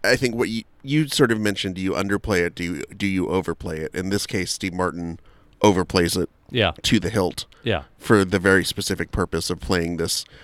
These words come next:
Speaker 1: waiter who is just a complete jerk
Speaker 2: Yeah.
Speaker 1: and wants nothing to do with, with the cheapskates that are Piggy and, uh, and
Speaker 2: Mm-hmm.
Speaker 1: Kermit the Frog.
Speaker 2: Yeah. I, I will say at that point,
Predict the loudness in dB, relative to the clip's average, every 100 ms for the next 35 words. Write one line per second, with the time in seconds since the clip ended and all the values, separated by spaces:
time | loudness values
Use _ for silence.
0 | -14 0 2 2 2 2 0 0 -2 -4
1 | -4 -6 -4 -4 -4 2 2 0 -6 -8
2 | -2 0 2 0 -2 -4 -4 -4 0 0
3 | 0 -4 -2 0 2 0 -2 0 -2 -2
4 | -14 -18 -20 -20 _ -4 2 2 2 0
5 | 0 0 -2 0 2 4 4 4 0 2
6 | -2 -2 -4 0 2 2 2 2 2 0
7 | -4 -4 -2 0 0 0 -6 -6 -6 -6
8 | -8 -6 -6 -8 _ -20 -8 -2 -2 0
9 | 0 0 0 0 -2 -2 -6 -6 -6 -6